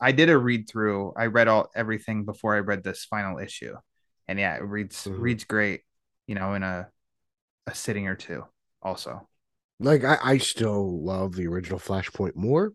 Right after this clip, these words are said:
Speaker 2: but,
Speaker 1: Mm-hmm.
Speaker 2: um, this went in just a direction that I wasn't expecting, like I said earlier, and it's cool that they can still expand upon this.
Speaker 1: Mm-hmm.
Speaker 2: I'm
Speaker 1: Yeah.
Speaker 2: really looking forward to it. I, whether, I don't know what,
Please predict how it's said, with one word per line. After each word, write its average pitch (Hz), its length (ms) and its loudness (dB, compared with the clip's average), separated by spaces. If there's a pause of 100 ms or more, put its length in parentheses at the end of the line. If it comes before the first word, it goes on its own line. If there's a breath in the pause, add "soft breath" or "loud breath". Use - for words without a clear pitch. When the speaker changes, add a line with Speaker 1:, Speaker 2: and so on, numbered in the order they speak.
(120)
Speaker 2:
but, 110 260 -2
Speaker 1:
Mm-hmm. 104 220 2
Speaker 2:
um, 87 160 -4 (960)
this 117 340 2
went 175 200 4
in 127 80 0
just 113 240 -2
a 101 60 4
direction 92 680 -4
that 90 100 -4
I 90 60 -2
wasn't 90 260 -4
expecting, 87 360 -8
like 85 100 -4
I 82 40 -8
said 80 180 -8
earlier, 80 280 -4
and 73 140 -10 (1600)
it's 117 180 0
cool 113 320 4
that 85 220 -2 (320)
they 90 180 -2
can 87 580 -6 (1200)
still 107 260 2
expand 85 420 -4
upon 82 340 -8
this. 80 160 -8 (520)
Speaker 1:
Mm-hmm. 127 260 2 (920)
Speaker 2:
I'm 98 60 -2
Speaker 1:
Yeah. 107 80 4
Speaker 2:
really 95 160 0
looking 87 200 -6
forward 87 260 -4
to 87 120 -4
it. 85 60 -4
I, 87 100 -2
whether, 98 280 2
I 98 100 0
don't 120 140 6
know 113 120 8
what, 104 240 4